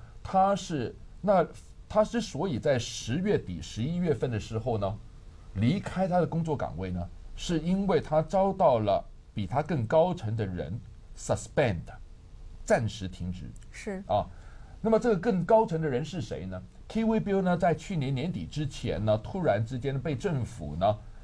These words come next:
Speaker 1: 重新来做出一个调整，将 Kiwi Build 这个部门呢归纳到这个城市发展部门。城市发展部门呢也有一个首席行政，严格来说，他的职位呢是比这个 Kiwi Build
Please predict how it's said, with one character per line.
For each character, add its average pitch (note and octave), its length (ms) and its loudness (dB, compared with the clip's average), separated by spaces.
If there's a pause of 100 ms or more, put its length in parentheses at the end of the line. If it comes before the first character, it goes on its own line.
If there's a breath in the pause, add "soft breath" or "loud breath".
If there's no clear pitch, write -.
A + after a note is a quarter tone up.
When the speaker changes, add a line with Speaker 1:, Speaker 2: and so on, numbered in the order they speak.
(200 loud breath)
Speaker 1:
重 B2 220 0
新 F#3+ 320 -2
来 A2 140 4
做 C3 140 0
出 D3 120 -4
一 C#3+ 60 -2
个 A#2 80 0
调 G2+ 260 0
整， F#2+ 160 -4
将 G3+ 180 0
Kiwi F#3+ 340 -2
Build E3+ 180 -2
这 E3+ 100 -6
个 D3 60 0
部 D#3 180 -2
门 G2+ 180 0
呢 B2+ 120 0
归 G#3 280 -2
纳 F3+ 240 4
到 B2+ 240 4
这 D3 100 -6
个 A#2 100 -2
城 A2+ 360 -6
市 E3+ 260 -6
发 C#3 220 4
展 - 220 -6
部 G#2 120 -8
门。 - 160 -10 (420 loud breath)
城 G3 200 2
市 G#3 140 0
发 G#3 220 6
展 A2+ 200 2
部 D3+ 160 -2
门 A2 200 0
呢 B2+ 100 0
也 B2+ 220 2
有 A#2 180 0
一 B2+ 140 0
个 A#2 140 0
首 E2 260 -4
席 A2+ 200 -2
行 A2 300 -2
政， - 160 0 (440 loud breath)
严 D#3+ 220 2
格 E3 120 2
来 C#3+ 140 6
说， E3+ 160 -4
他 F3 100 2
的 C#3+ 100 2
职 A2 260 -6
位 E3+ 160 4
呢 C#3+ 120 0
是 D3 180 -4
比 G2+ 180 -6
这 D#3+ 140 -4
个 B2 120 -4
Kiwi G3+ 460 0
Build - 200 2